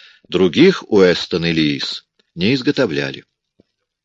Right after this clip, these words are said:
"Если он не научится стрелять из такого ружья, — подумал я, — то не стрелять ему вовек". "Отличное ружьё",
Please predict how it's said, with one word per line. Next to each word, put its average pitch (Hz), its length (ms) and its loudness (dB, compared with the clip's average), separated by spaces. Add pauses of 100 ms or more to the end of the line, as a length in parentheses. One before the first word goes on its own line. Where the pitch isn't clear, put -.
"Если 107 520 2
он 107 280 4
не 104 100 2
научится 107 680 0
стрелять 95 600 2
из - 140 -8
такого 87 400 -2
ружья, — 85 400 -2
подумал 90 400 -4
я, — 73 260 -6 (760)
то 98 420 4 (100)
не 85 180 -4
стрелять 90 680 0
ему 90 300 -2
вовек". 78 560 -4 (1200)
"Отличное 107 680 0
ружьё", 156 460 4